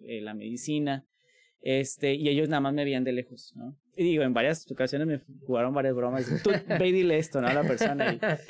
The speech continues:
Speaker 1: yo ni supe qué
Speaker 2: Sí,
Speaker 1: le dije, y nada,
Speaker 2: sí.
Speaker 1: la persona se molestó, entonces,
Speaker 2: <laughs>
Speaker 1: ya,
Speaker 2: Ok.
Speaker 1: ya con mis primos y, y, este, riéndose. Pero, eh, sí, sí, fueron cosas que me sirvieron para,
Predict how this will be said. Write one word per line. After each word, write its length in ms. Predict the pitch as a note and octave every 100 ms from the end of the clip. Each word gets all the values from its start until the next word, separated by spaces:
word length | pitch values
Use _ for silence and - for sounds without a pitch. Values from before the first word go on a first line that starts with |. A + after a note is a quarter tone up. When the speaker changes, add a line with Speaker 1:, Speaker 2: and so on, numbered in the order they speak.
| E4
Speaker 1:
yo 80 | E3+
ni 100 | F#3+
supe 260 | F#3+ F3 -
qué 80 |
Speaker 2:
Sí, 60 | F3
Speaker 1:
le 60 | D#3+
dije, 380 | D#3 E3+ A3 G#3+
y 40 |
nada, 160 | D3+ B2
Speaker 2:
sí. 40 |
Speaker 1:
la 60 | D3
persona 320 | D3 C#3+ C#3+
se 100 | D3+
molestó, 440 | C3+ A2+ A2 - D#3
entonces, 400 | C#3 C#3 F#3 - - -
Speaker 2:
<laughs> 680 | G#4 - F4+ D4+ - - C#3+
Speaker 1:
ya, 220 | D3+ D#3
Speaker 2:
Ok. 60 | E3 E3+
Speaker 1:
ya 140 | D#3 D#3
con 140 | E3+
mis 120 | E3
primos 440 | - C#3 D#3 D#3 B2
y, 400 | C3 A#2+ A#2 - _ _
y, 140 | - C3
este, 680 | B2+ - - B2+ C3+ - - - _
riéndose. 600 | F#3 B2 C3+ C3 C3+ C3+
Pero, 360 | A#2 C3+ B2+ B2
eh, 160 | E3 D#3+
sí, 280 | F3+ F3
sí, 180 | C#3+ D#3 C#3 - -
fueron 420 | D3+ C#3 F3 F3
cosas 340 | D#3 C#3+ F3
que 300 | - D3 B2
me 160 | B2+ C3+
sirvieron 400 | D3 B2+ B2+ C#3+
para, 420 | D3 B2+ A2 G#2+